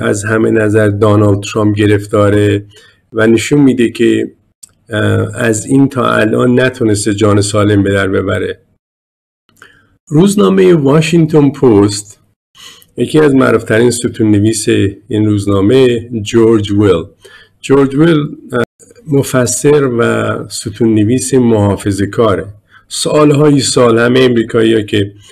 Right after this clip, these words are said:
یه مقدار با سیاست امریکا آشنا هستن با قلم جورج ویل آشنا هستن. همسرشون قبلاً دستیار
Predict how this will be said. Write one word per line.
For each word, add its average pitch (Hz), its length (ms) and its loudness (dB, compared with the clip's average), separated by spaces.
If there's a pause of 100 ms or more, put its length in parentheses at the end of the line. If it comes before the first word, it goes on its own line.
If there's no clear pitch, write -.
(280)
یه 139 120 4
مقدار 110 380 2
با 101 180 0
سیاست 107 500 -4
امریکا 104 380 0
آشنا 110 280 -4
هستن 131 440 0
با 117 240 2
قلم 120 500 0
جورج 107 480 -2
ویل 123 100 0
آشنا 117 380 -2
هستن. 113 480 -2 (640)
همسرشون 113 720 -2
قبلاً 107 460 0
دستیار 107 720 -2